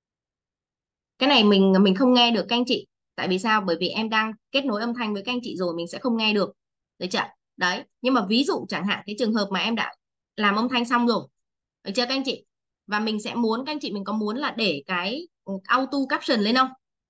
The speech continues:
Được chưa? Mình có muốn để là mình nói cái gì thì chữ nó hiện lên trên màn hình không các anh chị? Muốn thì các anh chị mình đánh số một đi ạ. Mình có biết muốn, muốn biết cách đấy như vậy không ạ? Thì các anh chị mình đánh số một lên trên khung chat đi ạ.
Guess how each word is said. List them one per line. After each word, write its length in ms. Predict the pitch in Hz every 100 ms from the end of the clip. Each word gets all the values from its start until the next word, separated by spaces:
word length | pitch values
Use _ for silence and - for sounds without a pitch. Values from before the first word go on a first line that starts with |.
| _ _ _ _ _ _ -
Được 80 | 190
chưa? 140 | 240 202
Mình 160 | 220
có 80 | 220
muốn 260 | 226 220 233
để 180 | 254 160
là 140 | 185
mình 180 | 208 202
nói 220 | 196 208
cái 100 | 294
gì 140 | 269 220
thì 80 | 202
chữ 160 | 254 269
nó 60 | 339
hiện 200 | 311 214
lên 100 | 233
trên 120 | 233
màn 140 | 220 208
hình 160 | 190
không 120 | 208
các 80 | 254
anh 60 | 254
chị? 180 | 214 -
Muốn 240 | 190 180 240
thì 60 |
các 100 | 247
anh 60 | 226
chị 120 | -
mình 140 | 180 175
đánh 140 | 180
số 100 | 220
một 200 | 240 214 208
đi 60 |
ạ. 100 | 208 - _ _ _ _ -
Mình 140 | 190
có 80 | 196
biết 100 | 262
muốn, 260 | 233 220 226
muốn 260 | 190 202 214
biết 80 | 294
cách 140 | 302 294
đấy 120 | 226
như 120 | 247
vậy 120 | 220 202
không 100 | 233
ạ? 140 | - _ _ _ _ -
Thì 60 |
các 80 | 214
anh 60 | 233
chị 80 | 185
mình 120 | 190
đánh 120 | 190
số 120 | 240
một 200 | 247 214
lên 100 | 220
trên 100 | 226
khung 140 | 226 214
chat 180 | 262 262
đi 80 |
ạ. 80 | 208